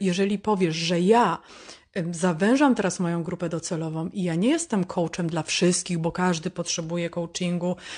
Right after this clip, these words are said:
czy każdy potrzebuje brandingu,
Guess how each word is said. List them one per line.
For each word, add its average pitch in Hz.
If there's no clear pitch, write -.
czy -
każdy 180
potrzebuje 180
brandingu, 175